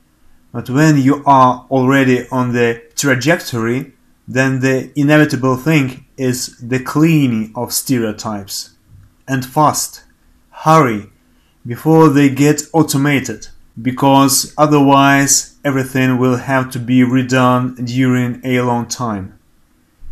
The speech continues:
People will multiply stereotypes over and over, assuring everything is spontaneous and improvisational about them, and then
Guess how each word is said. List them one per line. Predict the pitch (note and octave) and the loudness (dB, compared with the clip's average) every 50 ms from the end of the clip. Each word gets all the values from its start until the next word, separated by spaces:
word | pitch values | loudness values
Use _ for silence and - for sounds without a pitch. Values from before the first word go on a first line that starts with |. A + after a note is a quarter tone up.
| - - - - - | -14 -14 -16 -20 -4
People | - A3 A#3+ B3 B3 E3 D#3 D3 C#3+ | 0 0 0 2 4 4 4 6 6
will | D3 D3+ D3+ D#3 D3+ D3 D3 - - | 8 8 8 8 8 6 4 -2 -6
multiply | - C#3 D#3 E3 D#3+ - D3 C3 C3+ C#3 C#3 C#3 C#3 C#3 C#3 | -2 0 0 0 2 0 -2 -2 0 2 4 4 4 4 2
stereotypes | C3+ - - - F#3 E3 D3+ C#3+ C#3 - C#3+ C#3 C#3 C#3+ C#3 - - - - - | 2 0 -2 0 2 4 4 2 2 0 0 0 2 0 0 -2 -6 -10 -6 -2
over | D3 D3+ D3+ D3+ D3+ D3+ C#3 C#3 - | 2 2 4 4 4 4 2 0 -2
and | C#3 C3+ C3+ C3+ - | -4 -4 -4 -4 -4
over, | C#3+ C#3+ C#3+ C3+ B2+ A2 G#2+ G2+ - _ _ | -2 0 2 2 2 0 -2 -6 -10 _ _
assuring | - C3+ B2+ - - - - D#3 D3 C#3+ C#3 C#3 C3+ C3+ C3 - - _ _ _ _ _ - | -10 -10 -8 -8 -8 -2 2 2 4 4 4 2 2 0 -4 -8 -16 _ _ _ _ _ 0
everything | E3 D#3+ D#3 D3 - - - C#3 C3+ C3+ C3+ - C#3 | 2 4 4 4 4 0 -2 -2 -2 -2 -2 -4 -2
is | C3+ C3 B2+ B2+ B2+ B2+ - - - _ _ | 0 2 2 2 2 0 -2 -6 -8 _ _
spontaneous | - - - - - C3 B2+ B2+ B2+ D#3+ D#3+ D#3 D3+ D3+ D3 D3 D3 C#3+ C#3+ C#3 - - - - | -8 -8 -6 -4 -2 -2 -2 0 2 2 4 4 4 4 4 2 2 0 0 -2 -4 -6 -8 -6
and | C3+ C3 C3 B2+ B2 B2 - - - - - - _ | -4 0 0 0 0 -2 -6 -12 -16 -20 -20 -10 _
improvisational | D3 D3 - D3 D3 C#3 C3 C3 C3+ B2+ C3 D#3+ D#3+ D3+ D3+ - A#2+ A2+ A2 G#2+ G2 G2+ - | -4 -2 0 2 2 4 4 4 2 2 2 2 2 2 2 -2 -4 -4 -6 -6 -8 -6 -8
about | B2+ A2+ A#2 A2+ A2+ A2+ A2 G#2+ | -6 -2 -2 -2 0 -2 -2 -4
them, | A2+ G#2+ G#2 G2+ G2 - _ _ _ _ _ _ _ _ _ _ | -4 -4 -4 -6 -10 -14 _ _ _ _ _ _ _ _ _ _
and | D3 D3 C#3+ C#3 B2+ | -2 -2 0 0 2
then | C#3+ D#3 D#3+ D#3+ D#3+ D#3+ D#3+ D#3+ - | 4 4 4 4 4 2 0 -4 -10